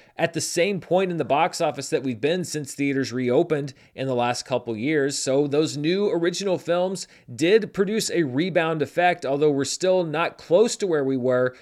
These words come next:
pre-pandemic. The highest performing film in the last couple years was Smile, even though the box office weekend overall was pretty low. Its debut last year on this weekend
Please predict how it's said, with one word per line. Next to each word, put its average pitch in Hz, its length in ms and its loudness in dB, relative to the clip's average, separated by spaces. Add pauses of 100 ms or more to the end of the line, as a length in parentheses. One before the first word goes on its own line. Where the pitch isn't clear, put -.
(220)
pre-pandemic. 113 920 -4 (280)
The 139 80 -2
highest 226 260 2
performing 208 400 -2
film 208 340 -2
in 185 80 -4
the 170 80 -2
last 165 280 0
couple 196 260 -2
years 170 340 -2
was 131 220 -2
Smile, 139 680 0
even 151 320 -4
though 143 180 0
the 135 100 -2
box 135 360 -2
office 131 260 -4
weekend 151 320 -4
overall 139 540 2
was 170 160 -2
pretty 135 240 -6
low. 175 400 4 (280)
Its 220 300 2
debut 175 480 0
last 151 540 0
year 156 260 0
on 127 220 -6
this 131 260 -2
weekend 123 480 -4